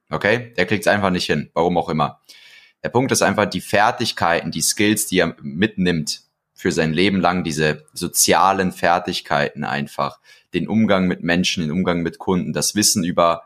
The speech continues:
Selbstständigkeit, Businessaufbau, Mindset et cetera pp. Das wird er immer überall gebrauchen können. Immer überall gebrauchen können, dieser Mensch. Immer, jederzeit. So. Ähm,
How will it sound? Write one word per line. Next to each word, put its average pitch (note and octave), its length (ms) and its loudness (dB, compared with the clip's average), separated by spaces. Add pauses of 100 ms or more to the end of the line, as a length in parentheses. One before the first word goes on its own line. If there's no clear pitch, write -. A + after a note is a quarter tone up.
Selbstständigkeit, E2+ 960 -2
Businessaufbau, E2 920 0
Mindset D#2 580 -2
et D#2 80 -8
cetera D#2+ 360 -2
pp. - 580 -4 (1300)
Das E2+ 140 -6
wird C#3+ 160 2
er - 200 2
immer C#3+ 300 4
überall A2+ 420 2
gebrauchen G#2+ 500 0
können. C#2+ 360 -6 (460)
Immer G#2+ 460 4
überall D#2+ 440 0
gebrauchen D2+ 480 -4
können, C#2+ 200 -6
dieser C#2+ 200 -8
Mensch. C#2 420 -8
Immer, G2 400 2
jederzeit. E2 680 2 (220)
So. E2 180 2 (880)
Ähm, F#2 460 0